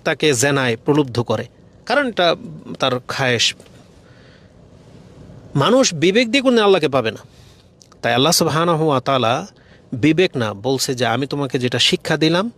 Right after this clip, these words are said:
সেই শিক্ষাটাকে তুমি মেনে কাজ করো।" ওহী, ওহী মারফত যেটা জানানো হয়েছে, সেটাকে প্রাধান্য দিতে বলা হয়েছে, বিবেককে না। যেমন ইব্রাহিম আলাইহিস সালাম, তিনি তার বিবেককে কাজে লাগিয়েছিলেন। তিনি যখন চাঁদ দেখলেন, সূর্য দেখলেন, চন্দ্র দেখলেন, ভাবলেন যেটা আমার রব হতে পারে।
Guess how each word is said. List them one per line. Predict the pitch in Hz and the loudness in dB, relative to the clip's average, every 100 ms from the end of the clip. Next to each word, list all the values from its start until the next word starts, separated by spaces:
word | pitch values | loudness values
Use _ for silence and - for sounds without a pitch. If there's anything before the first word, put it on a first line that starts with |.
| - | -12
সেই | - 117 | -6 -2
শিক্ষাটাকে | - 202 - - 139 123 120 | 0 -2 -4 -6 -4 -4 -4
তুমি | 117 113 | -6 -6
মেনে | 110 110 | -8 -10
কাজ | - - | -4 -4
করো।" | - - - - - - - - - | -4 -10 -12 -20 -20 -20 -20 -20 -4
ওহী, | 156 170 147 123 | 2 4 4 0
ওহী | 160 175 156 | 2 2 2
মারফত | 139 - 120 | -2 -4 -8
যেটা | 104 127 117 | -6 -4 -2
জানানো | 120 123 131 | -2 -2 -4
হয়েছে, | 113 107 - | -6 -6 -4
সেটাকে | - 175 185 175 | 0 0 0 -2
প্রাধান্য | 156 156 143 | -2 -2 -2
দিতে | 120 117 | -4 -2
বলা | 117 120 | -2 0
হয়েছে, | 117 117 131 | -2 -2 -2
বিবেককে | 143 143 - | 0 0 -2
না। | 117 - - - - - - | -8 -10 -18 -20 -20 -18 -2
যেমন | 170 208 | 0 4
ইব্রাহিম | 233 262 233 220 | 4 4 2 2
আলাইহিস | 190 170 143 | 2 2 2
সালাম, | 139 127 | 0 0
তিনি | 143 208 | 0 0
তার | 185 | 0
বিবেককে | 165 180 190 165 | 0 0 0 -2
কাজে | 175 180 | -4 0
লাগিয়েছিলেন। | 175 165 180 175 - 123 | 0 0 0 -2 -2 -4
তিনি | 117 147 | -4 -4
যখন | 147 131 139 | -4 -2 -4
চাঁদ | 127 156 | -2 -4
দেখলেন, | 147 139 127 131 | -2 -4 -2 -2
সূর্য | 120 147 139 | -2 -2 0
দেখলেন, | 147 127 127 117 117 | 0 0 -2 -4 -2
চন্দ্র | 156 151 156 | -2 0 0
দেখলেন, | 135 117 120 127 - - - - | 0 -2 -4 -4 -10 -20 -18 -6
ভাবলেন | 131 170 190 208 196 | -2 0 2 2 2
যেটা | 175 160 | 0 -2
আমার | 147 | -2
রব | 127 123 113 | 0 0 0
হতে | 120 123 | -4 -6
পারে। | 110 | -8